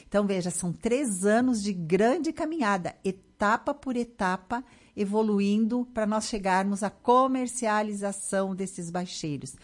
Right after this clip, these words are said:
Que o que vem a beneficiar? As pessoas que estão envolvidas e integradas no projeto. Como vão ser beneficiadas? Através de alimentos.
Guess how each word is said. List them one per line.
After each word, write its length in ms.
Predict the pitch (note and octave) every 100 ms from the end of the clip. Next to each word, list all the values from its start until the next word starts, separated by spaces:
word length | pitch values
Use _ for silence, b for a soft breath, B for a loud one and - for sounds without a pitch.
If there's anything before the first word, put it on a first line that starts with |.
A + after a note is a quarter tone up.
| B B
Que 120 | -
o 40 | B3
que 160 | D4+
vem 200 | B3 B3
a 40 | G#3+
beneficiar? 600 | G3+ F#3+ F#3+ B3+ C4 E4 - B B
As 200 | E3+ D#3+
pessoas 880 | - D3 - - - E3+ F#3+ A3 A3
que 100 | -
estão 280 | G3+ F3+ E3+
envolvidas 680 | E3 D#3+ D3+ D#3+ A3+ A#3+ A3+
e 40 |
integradas 680 | G#3+ G#3 F3 E3 E3 D#3+ D#3+
no 100 | D#3
projeto. 580 | D3+ D3 C#3 A#2+ - - B B -
Como 260 | D4 C4+
vão 160 | G#3 F#3+
ser 180 | - E3+
beneficiadas? 1040 | E3 D#3+ - - E3+ - G3 D4+ G3 - - -
Através 560 | E3+ E3 D#3+ D#3 D3+
de 80 | D#3+
alimentos. 800 | D#3 D#3 C#3 C3+ C3+ - - -